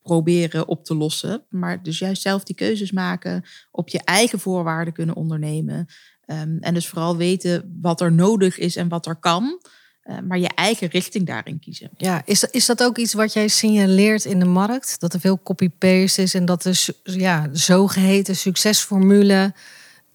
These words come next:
Speaker 2: ja, zeg maar door een business coach wordt gezegd, hè? Eventjes, ik ge-, ik generaliseer ook even lekker, merk ik.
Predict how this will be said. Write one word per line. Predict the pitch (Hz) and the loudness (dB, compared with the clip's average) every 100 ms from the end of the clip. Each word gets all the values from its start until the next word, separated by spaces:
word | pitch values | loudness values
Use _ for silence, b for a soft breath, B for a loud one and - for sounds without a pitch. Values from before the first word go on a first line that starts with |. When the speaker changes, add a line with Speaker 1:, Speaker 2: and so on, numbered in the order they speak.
| 233 | -8
Speaker 2:
ja, | 185 185 165 | -2 0 0
zeg | 190 | -2
maar | 185 180 | 0 0
door | 185 190 | 2 0
een | 180 175 160 | 0 0 2
business | 160 185 196 170 | 2 4 4 2
coach | 196 180 185 - | 4 2 2 0
wordt | 190 190 | 0 0
gezegd, | - 156 185 202 - | -2 2 2 2 2
hè? | 196 269 | 2 2
Eventjes, | 170 170 - 170 - | 2 0 -2 -6 -4
ik | 175 - | -6 -4
ge-, | 165 175 160 | -2 -2 -4
ik | - | -6
generaliseer | 165 170 160 165 170 160 180 | 0 2 4 4 4 2 2
ook | 180 | 0
even | 185 185 185 | 2 2 2
lekker, | 175 180 180 165 | 2 2 0 2
merk | 185 185 175 - | 2 4 2 2
ik. | 214 | 0